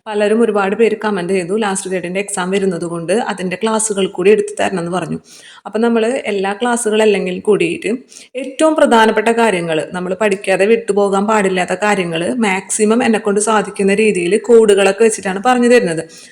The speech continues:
നിങ്ങൾക്ക് ഉപകാരപ്പെടുമെന്ന് ഞാൻ വിശ്വസിക്കുകയാണ്. പ്രത്യേകിച്ച് വീട്ടമ്മമാരൊക്കെ ഉണ്ടെങ്കിൽ നിങ്ങൾ ജോലി ചെയ്യുന്ന സമയത്തൊക്കെ ഈ ക്ലാസ് ഒന്ന് just കേൾക്കുക, നിങ്ങൾ on ചെയ്ത് കേൾക്കുക. അതുകൊണ്ട് നിങ്ങൾക്ക് തീർച്ചയായിട്ടും ഉപകാരപ്പെടും. നമ്മൾ കോഡ് വെച്ചാണ് മാക്സിമം പറയുക.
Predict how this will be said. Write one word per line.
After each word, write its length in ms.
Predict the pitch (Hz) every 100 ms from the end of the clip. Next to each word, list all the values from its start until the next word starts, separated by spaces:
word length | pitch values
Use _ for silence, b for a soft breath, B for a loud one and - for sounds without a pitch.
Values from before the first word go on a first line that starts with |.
| B
നിങ്ങൾക്ക് 280 | - 247 262
ഉപകാരപ്പെടുമെന്ന് 680 | 269 247 226 226 247 226 233
ഞാൻ 100 | 233
വിശ്വസിക്കുകയാണ്. 600 | 233 202 190 196 165 -
പ്രത്യേകിച്ച് 460 | - 220 196 190 202
വീട്ടമ്മമാരൊക്കെ 720 | 233 233 202 190 185 185 208
ഉണ്ടെങ്കിൽ 460 | 208 180 175 254 285 B B -
നിങ്ങൾ 200 | 202 196
ജോലി 340 | 196 240 208
ചെയ്യുന്ന 260 | 202 220 208
സമയത്തൊക്കെ 600 | 214 226 202 - 185 196
ഈ 140 | 247
ക്ലാസ് 380 | 226 226 208 190
ഒന്ന് 140 | 190 214
just 500 | - 214 240 247 254
കേൾക്കുക, 400 | 277 226 185 147 202
നിങ്ങൾ 360 | 208 202 226
on 320 | - 214 202
ചെയ്ത് 220 | 208 208 208
കേൾക്കുക. 300 | 226 190 -
അതുകൊണ്ട് 300 | 170 180 185
നിങ്ങൾക്ക് 220 | 208 202 214
തീർച്ചയായിട്ടും 400 | 220 196 202 202
ഉപകാരപ്പെടും. 600 | 220 202 180 - 165 - -
നമ്മൾ 220 | 202 196
കോഡ് 340 | 208 247 220 226
വെച്ചാണ് 280 | 226 226
മാക്സിമം 500 | 233 220 - 190 175
പറയുക. 300 | 196 180 156